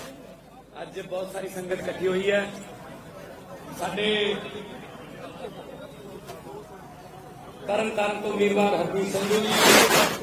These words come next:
ਸਾਡੇ ਪੰਜਾਬ ਦੇ ਦਿੱਲੀ ਦੇ ਸਾਬਕਾ ਸਿੱਖਿਆ ਮੰਤਰੀ ਜਿਨ੍ਹਾਂ ਨੇ ਸਕੂਲਾਂ ਦੇ ਵਿੱਚ, ਸਰਕਾਰੀ ਸਕੂਲਾਂ ਦੇ ਵਿੱਚ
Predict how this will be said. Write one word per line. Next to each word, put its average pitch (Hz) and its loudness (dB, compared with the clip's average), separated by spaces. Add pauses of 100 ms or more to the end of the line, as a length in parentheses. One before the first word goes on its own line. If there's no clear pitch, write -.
(1600)
ਸਾਡੇ 185 0
ਪੰਜਾਬ 196 2
ਦੇ 208 6 (3250)
ਦਿੱਲੀ 202 8
ਦੇ 208 6 (600)
ਸਾਬਕਾ 180 6
ਸਿੱਖਿਆ 196 4
ਮੰਤਰੀ 196 2
ਜਿਨ੍ਹਾਂ 196 6
ਨੇ 196 8
ਸਕੂਲਾਂ 190 6
ਦੇ 196 8
ਵਿੱਚ, 185 8
ਸਰਕਾਰੀ 180 8
ਸਕੂਲਾਂ 185 6
ਦੇ 180 8
ਵਿੱਚ - 4